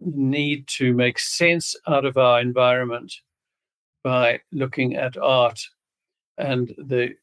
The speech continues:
the, um, ability of certain members of a community in order to, who, who express themselves best in either three or, or two-dimensional forms, which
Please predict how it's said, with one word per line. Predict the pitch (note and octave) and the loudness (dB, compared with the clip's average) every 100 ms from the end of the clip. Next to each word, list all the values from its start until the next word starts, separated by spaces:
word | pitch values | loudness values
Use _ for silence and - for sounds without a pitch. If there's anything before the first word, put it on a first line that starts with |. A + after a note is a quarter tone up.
| - | -18
the, | C#3+ C3 C3+ - | -12 -10 -10 -8
um, | C#3 C3 C3+ - | -6 -6 -8 -14
ability | B2+ C#3 D3+ D3 C#3 | -2 0 2 0 0
of | C3 | 0
certain | - - D#3+ - C#3+ | 0 2 2 2 2
members | C3+ C#3+ D3 C#3 B2 | 4 4 4 2 0
of | - C3+ | -6 -4
a | B2 | -4
community | - B2 B2+ C3 C#3 - | -2 -2 0 0 -4 -2
in | A#2+ B2 | -2 -2
order | B2+ C3+ | -2 -4
to, | C3 C#3 B2 A2 G#2+ _ _ _ _ - C#3+ | -2 0 2 0 -6 _ _ _ _ -10 -8
who, | C#3+ C3+ C#3 | -4 -4 -4
who | C3 | -2
express | C3 B2+ - D#3+ D#3 - | -2 -4 0 2 2 0
themselves | C#3+ C3+ D3+ C#3 C3+ - | -4 -2 0 0 -2 2
best | D#3 C#3+ B2 - - _ _ _ _ _ - | 4 4 2 -10 -16 _ _ _ _ _ 0
in | C#3+ C3+ C#3 - | 2 2 -2 -8
either | D#3 E3 C3+ C3+ | -6 -4 -2 -4
three | C3 D3 C#3 C3+ | -4 0 2 2
or, | C#3 C3 G#2+ - - | 0 -4 -6 -10 -12
or | C#3+ | -10
two-dimensional | C3+ - C#3+ C3 C3+ B2+ - C#3 B2+ | -8 -4 -2 0 0 -2 -2 -4 -4
forms, | - F3 D#3+ C3 C3+ - - _ _ _ - | 2 4 4 2 -6 -8 -10 _ _ _ -8
which | D3 C3+ - | -6 -4 -4